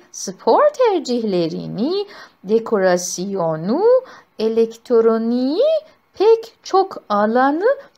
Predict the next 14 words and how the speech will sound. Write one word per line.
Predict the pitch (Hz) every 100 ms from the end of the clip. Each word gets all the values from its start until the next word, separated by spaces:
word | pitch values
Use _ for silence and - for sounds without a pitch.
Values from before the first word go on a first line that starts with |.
| -
etkiliyor. | 247 247 - 349 359 381 196 - - - _ _ _
Bu | 196 220 349 453 - 196
durumda | 202 175 175 156 139 226 415 539 320
da | 214 233 269 -
tüm | - 494 587 571
sektörlere | - 185 185 - - 170 160 160 160 - 247 359 440 427
danışmanlık | 240 269 294 294 - 320 320 330 381 - - - _ _ _ _
yapıyoruz | 220 240 240 - 277 294 302 302 427 554 - _ - 196
diyebilirim. | 202 208 240 262 302 339 - - - _ _ _ - _
Çok | - 403
teşekkür | 403 381 392 381 494 523 440
ederiz | 262 196 180 175 254 -
Hakan | 339 381 392 226 175 160
Bey. | 156 202 359